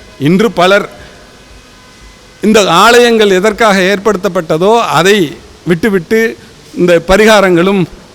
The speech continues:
மற்ற பூஜை புனஸ்காரங்களிலும் போய் மாட்டிக்கொண்டு இருக்கின்றார்கள் என்று அதை செய்து வைக்கக்கூடிய சிவாச்சாரியரே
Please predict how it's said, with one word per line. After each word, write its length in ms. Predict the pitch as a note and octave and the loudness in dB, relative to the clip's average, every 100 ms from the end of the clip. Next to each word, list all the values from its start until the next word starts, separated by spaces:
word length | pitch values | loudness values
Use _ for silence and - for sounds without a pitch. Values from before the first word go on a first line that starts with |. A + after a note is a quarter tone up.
| - - | -20 -4
மற்ற 640 | D#3+ F3 G3 G3+ D3 B2 - - | -2 0 0 0 0 -4 -12 -10
பூஜை 240 | G#3 A#3+ A#3+ | -4 0 0
புனஸ்காரங்களிலும் 1080 | G3 G3 - G3+ F#3 F3+ F3+ F3+ G3+ F#3+ | 0 -2 0 -2 0 0 0 0 0 -2
போய் 380 | D#3 G3 F3 C#3+ | 0 0 0 -2
மாட்டிக்கொண்டு 640 | C#3+ D#3+ F#3+ A3 G3+ F#3+ F3+ | -4 -2 0 -2 -2 0 0
இருக்கின்றார்கள் 520 | F3+ F3 F3 E3+ D#3+ | 0 0 0 0 0
என்று 260 | D#3 F3 G#3+ | -2 0 0
அதை 200 | F3+ D3+ | 0 0
செய்து 400 | E3+ G3 A3 G3+ | 0 0 0 0
வைக்கக்கூடிய 520 | G3 E3+ F3 F#3+ D#3 | -2 -2 0 0 0
சிவாச்சாரியரே 760 | D3+ F#3 G3 G3 F#3+ F3+ F#3 G3+ | 0 0 2 0 2 0 2 0